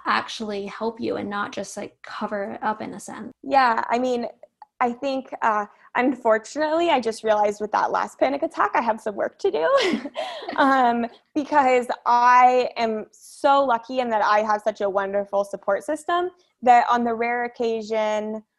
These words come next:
Speaker 2: um, that I do have, like, a gnarly panic attack like that, I usually have, like, someone I can call or somebody to help me, and I didn't in that situation, which is why it got so bad. But I think from, you know, an anxiety standpoint, recognizing, like,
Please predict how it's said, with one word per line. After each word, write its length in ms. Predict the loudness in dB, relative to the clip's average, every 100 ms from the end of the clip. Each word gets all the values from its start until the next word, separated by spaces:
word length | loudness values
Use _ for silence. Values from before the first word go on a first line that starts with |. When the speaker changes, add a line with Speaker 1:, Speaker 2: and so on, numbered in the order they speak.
| _ -2
Speaker 2:
um, 600 | 0 0 -2 -8 -10 -4
that 120 | -2
I 80 | -2
do 240 | -4 -2
have, 180 | 2 2
like, 160 | 2 0
a 60 |
gnarly 400 | -2 -4 -6 -10 -8
panic 260 | -4 -2 -2
attack 300 | 0 -2 0
like 200 | 0 2
that, 200 | 2 2 2
I 280 | 0 -4 -14 _ -6
usually 520 | -2 0 0 -4 -2
have, 260 | -2 -2 0
like, 160 | -2 -2 -2
someone 320 | -2 0 -6
I 60 |
can 160 | -8 -6
call 280 | 0 0 0
or 80 | -4
somebody 340 | -6 -4 -4
to 80 | -4
help 220 | -8 -8
me, 140 | -6
and 120 | -4 -6
I 80 |
didn't 340 | -2 -2 -2 -6
in 120 | -6
that 140 | -6 -10
situation, 500 | -8 -6 -6 -6 -6
which 140 | -6
is 120 | -6
why 140 | -6 -4
it 60 |
got 200 | -6 -6 -4
so 80 |
bad. 300 | -2 0 0 -2 -16 -20 _ 2
But 300 | 6 6 2 _ _ -6
I 60 |
think 200 | -2 -4 -2
from, 360 | 0 0 0 -2
you 100 | -4
know, 240 | -4 -6 -4
an 100 | -4
anxiety 560 | 0 2 2 2 -2
standpoint, 560 | -4 -4 -4 -4 -4 0
recognizing, 720 | -2 -2 -2 -2 -2 -4 -6
like, 220 | -6 -6